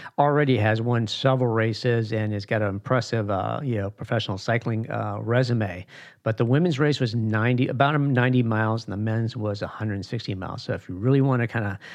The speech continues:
just get excited about it, and you don't have to know all the names, but the, the, the coverage was excellent, the, the excitement and all that. It's, you know, if you really wanna kinda follow that,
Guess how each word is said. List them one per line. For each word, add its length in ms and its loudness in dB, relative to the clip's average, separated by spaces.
just 180 0
get 80 4
excited 420 2
about 300 4
it, 20 4
and 80 4
you 80 4
don't 140 0
have 180 0
to 80 0
know 220 4
all 120 2
the 120 -2
names, 340 0
but 160 -10
the, 240 -10
the, 320 -2
the 340 -8
coverage 380 -2
was 240 -4
excellent, 500 -2
the, 460 -8
the 320 -6
excitement 640 -6
and 100 -4
all 140 -2
that. 320 -2
It's, 320 -12
you 260 -6
know, 60 -6
if 140 -10
you 60 -2
really 260 2
wanna 240 2
kinda 180 -4
follow 280 -2
that, 200 -6